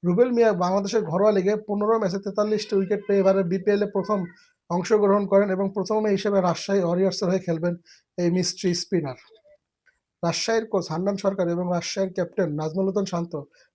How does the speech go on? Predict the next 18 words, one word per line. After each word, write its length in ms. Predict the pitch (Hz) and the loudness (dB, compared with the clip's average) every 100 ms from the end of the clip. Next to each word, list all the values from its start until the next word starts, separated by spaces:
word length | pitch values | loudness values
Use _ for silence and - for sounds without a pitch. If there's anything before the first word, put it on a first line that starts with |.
| - | -6
যে 60 | 165 | 2
দলটি 320 | 180 180 196 | 2 4 0
গুছিয়েছেন, 500 | 180 175 202 196 170 | 0 2 0 0 -2
যে 140 | 170 | 0
দলটি 280 | 165 175 190 | 4 2 2
সাজিয়েছেন 540 | - 160 190 196 196 | -2 0 2 2 0
এবারে, 300 | 180 180 175 170 | 2 2 2 0
এবারের 260 | 175 185 180 | 2 4 2
আসন্ন 360 | 160 196 202 | 2 2 2
বিপিএল 420 | 185 185 220 190 | 2 2 4 4
এ 140 | 143 127 _ _ _ _ _ _ - | 2 -6 _ _ _ _ _ _ -10
একটা 200 | 170 196 | -2 0
ব্যালেন্স 420 | 170 180 220 - | 4 6 4 2
টিম 200 | 233 214 | -2 2
করতে 260 | 202 202 208 | 2 2 2
পেরেছে 320 | 202 190 196 | 2 2 2
রাজশাহী 360 | 180 - 196 175 | 2 0 0 2
ওয়ারিয়র্স। 460 | 156 147 139 - | 0 -2 -8 -10